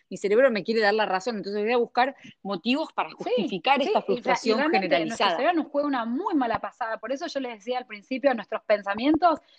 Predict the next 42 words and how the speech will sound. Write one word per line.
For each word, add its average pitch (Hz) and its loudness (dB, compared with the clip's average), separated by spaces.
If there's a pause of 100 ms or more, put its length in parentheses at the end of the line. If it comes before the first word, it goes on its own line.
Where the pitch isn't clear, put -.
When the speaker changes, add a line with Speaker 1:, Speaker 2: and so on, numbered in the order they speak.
(140)
Speaker 2:
son 302 4 (380)
claves 247 2
en 208 -10
este 196 -16
caso, - -12 (220)
¿sí? 262 -6
Cuando 220 -4
nosotros 311 -8
nos 247 -2
decimos 277 -4
esto, 240 -4 (100)
Speaker 1:
Sí. 175 -4
Speaker 2:
a 254 4
ver, 233 2 (160)
todo 453 -4
Speaker 1:
Sí. 330 0
Speaker 2:
lo 254 0
que 208 -8
no 254 -2
nos 226 -4
resul-, 262 -8
nos 226 -6
resulta 240 0
positivo 226 -2
en 226 -2
nuestra 196 -4
vida, 330 0
lo 240 -2
tenemos 285 2
que 214 -8
cuestionar, 233 -2
y 196 -20
yo - -2
iría 240 2
a - 4
las 196 -4
cuestiones 214 -6
de 208 -10
como 208 -2
Byron 214 0
Katie 214 -4
dice, 202 -4